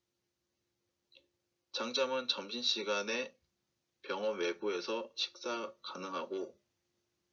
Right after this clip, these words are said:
토요일 출근은 안 합니다.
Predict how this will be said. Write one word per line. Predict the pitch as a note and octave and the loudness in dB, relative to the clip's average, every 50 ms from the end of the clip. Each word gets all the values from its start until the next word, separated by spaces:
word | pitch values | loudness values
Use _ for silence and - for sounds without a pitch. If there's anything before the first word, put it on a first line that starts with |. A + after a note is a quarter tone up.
| _ _ _ _ _ _ _ _ _ _ _ _ _ _ _ - | _ _ _ _ _ _ _ _ _ _ _ _ _ _ _ -10
토요일 | - - C#3+ D3 D3 D#3 D#3 D#3+ D#3+ | -4 -2 0 2 2 2 0 0 0
출근은 | - - - B2 A#2 A#2+ A#2+ A#2+ A#2 | 2 2 2 2 0 -4 -4 -4 -2
안 | - - - F#2+ | -4 -2 -2 -2
합니다. | F2+ F2+ - - - F2+ - - - | -2 -4 -4 -4 -2 -2 -2 -2 -6